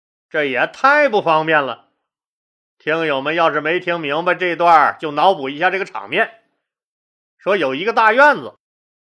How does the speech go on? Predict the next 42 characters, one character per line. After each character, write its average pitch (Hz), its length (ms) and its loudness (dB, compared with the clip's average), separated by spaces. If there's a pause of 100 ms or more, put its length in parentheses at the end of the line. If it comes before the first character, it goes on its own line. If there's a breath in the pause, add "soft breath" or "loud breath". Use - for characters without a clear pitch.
(260)
这 220 140 -6
个 214 100 -2
大 220 280 4
院 220 240 4
子 190 120 0
四 262 260 -6
面 220 240 4
都 214 160 2
是 185 120 -2
围 175 180 -2
墙， 160 400 -2 (840)
院 247 320 2
子 226 80 0
里 180 160 -2
面 202 480 6
有 139 140 -4
个 202 120 -2
太 247 220 0
上 226 160 4
皇 196 180 0
宗 233 180 -6
庙， 277 320 -2 (840)
就 185 180 2
是 175 140 0
祭 208 200 -8
奠 180 360 4
已 131 140 -10
经 190 180 -2
死 143 180 -8
了 156 140 -2
的 185 140 2
老 127 220 0
刘 175 220 0
皇 160 240 0
帝 180 80 -2
的 156 320 2
这 190 100 -6
么 185 100 -6
一 170 40 -4
个 190 80 0
场 170 280 -4
所。 - 260 -6